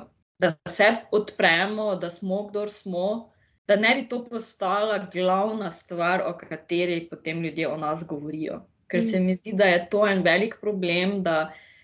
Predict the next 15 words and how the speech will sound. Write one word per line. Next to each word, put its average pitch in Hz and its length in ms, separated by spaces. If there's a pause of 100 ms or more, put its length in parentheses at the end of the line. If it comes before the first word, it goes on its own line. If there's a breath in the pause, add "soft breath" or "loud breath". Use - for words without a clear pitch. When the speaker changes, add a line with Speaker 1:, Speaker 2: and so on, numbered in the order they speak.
(160 loud breath)
Speaker 1:
potem 214 260
tvoja 240 260
glasba 190 480
postane 190 500
ena 190 200
sekundarna 180 800
stvar 190 440
in 170 280
tvoja 208 320
identiteta 190 720
prevzame 170 800
celo 170 280
komunikacijo 165 880
o 233 140
tebi 208 500